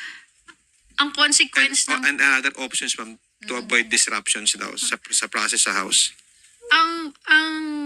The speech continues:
Speaker 1: consequence ng delay ng impeachment trial ay hindi lang siya makakaapekto sa budget, makakaapekto siya sa mamamayan. Eh, gusto natin na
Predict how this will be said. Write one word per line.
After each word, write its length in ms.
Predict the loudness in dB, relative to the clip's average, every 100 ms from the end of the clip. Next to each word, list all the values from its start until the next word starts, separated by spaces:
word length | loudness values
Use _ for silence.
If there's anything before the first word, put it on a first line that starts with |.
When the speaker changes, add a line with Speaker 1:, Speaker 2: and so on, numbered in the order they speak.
| -6
Speaker 1:
consequence 800 | -2 2 2 0 0 2 2 2
ng 320 | 2 2 0
delay 880 | -2 0 2 2 2 0 -2 -6 -6
ng 240 | -2 -2 -2
impeachment 580 | -4 -2 0 2 0 0
trial 320 | 0 2 2
ay 100 | 2 2
hindi 320 | -2 -2 0
lang 160 | 2 2
siya 160 | 2
makakaapekto 880 | 2 2 2 2 0 2 -2 -2 -8
sa 160 | -2 0
budget, 420 | 0 0 -2 -4
makakaapekto 800 | -2 0 2 0 2 -2 0 -2
siya 160 | 0
sa 80 | 0
mamamayan. 800 | 2 0 0 -2 0 0 -2 -2
Eh, 320 | -6 -6 -10 _ _ _ _
gusto 300 | -8 0 2 4
natin 460 | 2 2 0 0
na 320 | 2 4 2